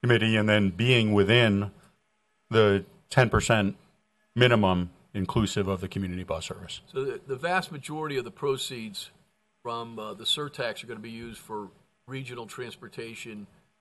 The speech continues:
Speaker 2: um, expenses.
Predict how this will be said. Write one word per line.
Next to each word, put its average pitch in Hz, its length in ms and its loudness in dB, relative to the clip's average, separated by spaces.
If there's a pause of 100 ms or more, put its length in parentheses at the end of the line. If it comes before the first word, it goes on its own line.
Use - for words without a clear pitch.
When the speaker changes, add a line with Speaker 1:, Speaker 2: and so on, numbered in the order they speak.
(400)
Speaker 2:
um, 98 400 -14 (2500)
expenses. 117 560 -12